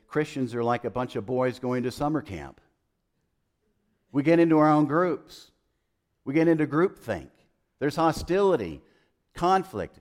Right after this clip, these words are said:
name-calling, and negativity directed toward those that are not in our group. And in essence, sometimes we who are Christian act as if there's not enough Jesus to go around for us all.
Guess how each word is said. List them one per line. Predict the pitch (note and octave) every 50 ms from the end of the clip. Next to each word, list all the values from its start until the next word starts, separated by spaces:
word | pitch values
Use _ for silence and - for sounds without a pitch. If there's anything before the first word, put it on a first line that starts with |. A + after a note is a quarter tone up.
| _
name-calling, | F#2 A2+ D3 E3+ F#3+ G3+ G3+ - - B2+ A2 G2 F#2+ E2 D#2 D2+ D2+ - _ _ -
and | B2 C3 C#3+
negativity | D#3+ E3+ D3+ D3+ C3 G#2 - F#3 G3+ E3+ D3 A#2 G2 F2 E2 D#2+
directed | F#2 B2 B2+ C#3 F3 - - - C#3+ C3+
toward | - D3+ D3+ D3+ D3 A#2
those | C#3+ D3 D#3+ D#3+ D#3
that | D#3+ D3
are | D3 D3
not | C#3 C3 C3+ A#2+
in | C#3 C#3+
our | D3 C#3+
group. | - F#3 A#3 C4 F#3+ - - - _ _ _ _ _ _ _ _ _ _ _ _ _ _ _ _ _ _ _ _ _ _ _ _ _ _ _ _ _ _ _ _ _ _ _ _ _ _ _ _ _ _ _ _
And | - D3 D#3
in | D#3 E3
essence, | F#3+ G#3+ G#3 - F3 E3+ D3
sometimes | - F3 F3 F#3 F3+ F3 E3 E3 D#3+ D3 C3+
we | C#3+ E3 F#3 F#3
who | E3+
are | E3 D#3 D3
Christian | - - F#3 F#3+ - - - C#3+ C#3 C#3+ D3 C#3+ _ _ _ _ _ _
act | - D3 F3 F#3+ - -
as | D3+ C#3+
if | F3 E3 -
there's | E3 E3 D3 D3
not | E3 E3+ E3 - - _ _ _ _ -
enough | C3+ C#3+ E3 E3+ - -
Jesus | - C3 D3 E3+ E3 D#3 E3+ D#3 -
to | - D3+
go | E3 E3+
around | E3 D#3+ E3 E3+ E3+ E3+
for | E3+ F3 F3+
us | E3 F3
all. | - - - - - - _ _